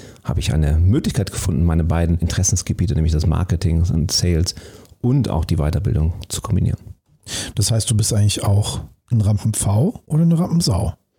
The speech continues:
Speaker 1: Tja, hm. Das mit dem Rampen-V weiß ich nicht. Das ist ja, äh, glaub ich, auch gesetzlich geschützt, so eine eingetragene Marke und sowas, dann kriege ich Ärger. <laughs> Also ein bisschen Rampensau muss anscheinend in mir drin stecken, ja.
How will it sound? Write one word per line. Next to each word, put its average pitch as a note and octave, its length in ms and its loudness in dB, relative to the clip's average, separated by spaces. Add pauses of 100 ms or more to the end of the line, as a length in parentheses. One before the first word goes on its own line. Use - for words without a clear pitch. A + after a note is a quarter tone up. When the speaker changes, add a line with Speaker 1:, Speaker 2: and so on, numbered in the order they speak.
(960)
Speaker 1:
Tja, E2 220 0 (580)
hm. F2 140 4 (680)
Das G#2+ 200 0
mit G#2+ 160 2
dem G#2+ 80 2
Rampen-V A#2 680 0
weiß A#2+ 180 2
ich G#2 100 4
nicht. F2+ 140 0
Das F2+ 100 0
ist F2+ 100 2
ja, F#2 100 2
äh, F2+ 260 -2
glaub F2 180 -2
ich, - 100 -2
auch F#2+ 120 -4
gesetzlich F#2+ 400 -2
geschützt, - 380 -2
so F#2+ 100 0
eine F#2 140 0
eingetragene F#2 540 0
Marke G2 340 0
und F#2 120 0
sowas, D#2 160 0
dann F#2 80 -2
kriege F#2 180 0
ich F2+ 140 -2
Ärger. C3 300 0 (320)
<laughs> C#3+ 80 2 (240)
Also A2 200 0
ein - 20 2
bisschen A#2 220 0
Rampensau A2 580 0 (300)
muss - 520 0
anscheinend F#2 500 0
in E2 80 2
mir D2+ 80 2
drin - 180 0
stecken, - 300 -4
ja. - 120 -2